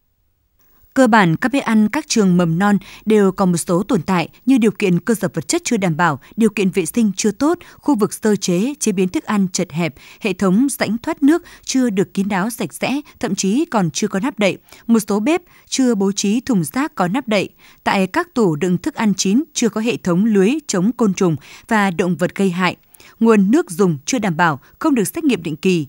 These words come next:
Cùng với đó, hợp đồng mua bán thực phẩm chưa rõ ràng, chưa có sự ràng buộc đối với bên cung cấp. Không có hoặc không đầy đủ giấy chứng nhận tập huấn kiến thức an toàn vệ sinh thực phẩm, giấy khám sức khỏe định kỳ, còn thiếu xét nghiệm nuôi cấy phân,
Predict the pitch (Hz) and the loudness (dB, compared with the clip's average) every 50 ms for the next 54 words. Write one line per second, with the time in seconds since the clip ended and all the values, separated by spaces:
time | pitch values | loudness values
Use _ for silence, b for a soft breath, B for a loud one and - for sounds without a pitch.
0 | b b b b b b 220 190 175 208 190 185 170 175 202 269 339 - b b | b b b b b b 0 0 2 0 0 0 0 0 -2 -2 -4 -6 b b
1 | b b - 220 190 196 214 202 202 220 262 269 214 196 185 180 226 294 - 294 | b b -4 -2 0 0 2 2 2 2 2 2 2 0 0 -2 -2 -2 -2 -2
2 | - - - 202 175 143 127 - - 220 190 - - 170 233 240 - 220 196 175 | -4 -2 0 0 0 -2 -4 -4 -2 -2 -2 -2 -2 -4 -4 -4 -2 0 0 0
3 | 156 139 B B B B B - 294 285 - - - 185 220 - - - 175 - | 0 -4 B B B B B 0 0 0 0 0 -2 -4 -2 -2 -2 -4 -2 -2
4 | 180 165 170 175 185 165 - B B B 196 196 202 - 185 175 170 196 277 - | -4 -2 0 2 0 0 0 B B B -4 -4 -2 -2 0 0 0 0 0 0
5 | 214 208 185 - - 190 160 - - 302 330 _ _ B B B B B B - | 0 0 0 0 0 -2 -2 0 -2 -4 -4 _ _ B B B B B B -2
6 | 320 311 277 254 - 208 185 196 254 330 - b b - 208 196 185 - - - | 0 0 0 2 0 0 2 2 0 -2 -4 b b -2 -2 -2 -2 -2 -4 -4
7 | 294 302 277 240 214 196 170 160 156 196 180 160 135 - - 170 175 175 - 208 | -2 0 0 2 2 2 0 0 2 0 0 0 0 -2 -4 -4 -2 -2 -2 -2
8 | 226 254 277 - - - - 175 - - 175 170 175 226 285 302 - - 185 180 | 0 0 0 -2 -2 -4 -6 -6 -4 -2 0 0 2 2 0 0 0 0 -2 0
9 | - 320 - 226 214 180 - 175 160 139 - 170 120 - - 202 175 - 170 - | -2 -4 -6 -6 -6 -4 -2 -2 -2 -2 -4 -6 -6 -4 -6 -6 -4 -4 -4 -2
10 | - 190 165 135 - B B B B B B - 208 185 196 233 - - 196 190 | -2 -2 -2 -2 -4 B B B B B B -2 0 0 0 0 -2 -4 -4 -2
11 | 196 - - 339 - - 269 226 175 156 147 185 - - - 196 185 170 147 - | -4 -4 -6 -8 -6 -4 -2 -2 -2 -2 -4 -6 -6 -4 -2 0 0 0 -2 -4
12 | _ _ - 196 185 170 160 - - 180 170 226 220 - - 359 - 226 214 202 | _ _ -2 -2 0 0 -2 -2 -2 -2 -2 -2 -2 -4 -8 -6 -2 0 2 2
13 | 170 - - - 180 196 220 214 202 - - 175 185 - - - 247 226 214 | 0 -2 -4 -4 -2 0 0 0 -2 -2 -4 -4 -4 -4 -2 0 0 0 0